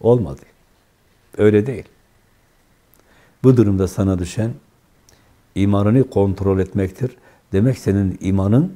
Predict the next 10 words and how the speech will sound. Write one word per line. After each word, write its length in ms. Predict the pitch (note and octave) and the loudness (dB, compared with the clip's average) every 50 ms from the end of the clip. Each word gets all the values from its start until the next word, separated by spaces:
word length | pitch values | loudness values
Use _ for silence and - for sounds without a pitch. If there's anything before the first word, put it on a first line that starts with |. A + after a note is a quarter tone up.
| - _ _ _ _ _ _ _ _ _ _ _ _ _ _ _ _ _ | -16 _ _ _ _ _ _ _ _ _ _ _ _ _ _ _ _ _
sana 360 | - - G#2+ G#2 A2 A2 G#2 | -6 -2 -2 0 0 0 0
mani 360 | F#2+ F#2+ G2 G2+ G#2 G#2+ G#2+ | 0 -2 0 0 0 2 4
olmuyor. 500 | G#2+ A2+ A#2 G#2 F2 D#2+ D2 C2 - - - _ _ _ _ _ _ _ _ _ _ - _ - - - - _ - | 4 4 4 2 0 -4 -8 -10 -14 -16 -20 _ _ _ _ _ _ _ _ _ _ -20 _ -20 -20 -20 -18 _ 0
Allah'a 400 | F2 G#2 G#2+ G#2+ G#2 G2+ B2 C3 | 0 2 2 2 2 4 4 4
olan 320 | A2+ G2+ G2+ G#2+ G#2+ G2+ F2 D#2 F#2+ G2+ - _ _ _ - | 4 2 -2 -2 -4 -4 -8 -10 -14 -18 -20 _ _ _ -2
o 200 | G2 G2 F2+ E2+ | 0 0 2 2
muhabbetin 800 | F#2 G2+ G2+ F#2 - A2 G2 F2+ G2 F#2 F2+ - C3 C#3 E3 F3 - - - _ _ _ - - - - - _ _ _ _ - | 0 -2 -2 -2 -2 -2 -2 -2 -2 -4 -4 -2 -2 -2 -2 -4 -10 -16 -20 _ _ _ -20 -20 -20 -20 -20 _ _ _ _ 0
Allah'a 580 | - G#2 G#2 G#2 G#2 F#2+ G#2+ A#2+ A#2 G2+ - - | 2 2 2 4 2 2 2 2 0 -2 -4 -2
ters 320 | - C3 C#3 C3+ - - | 0 0 0 0 0 -10
düşmene 580 | - G2 - - G#2 G2 G2 G2+ G#2 A2+ A#2 A#2 | -14 -14 -10 -6 -2 -2 0 0 0 0 -2 -6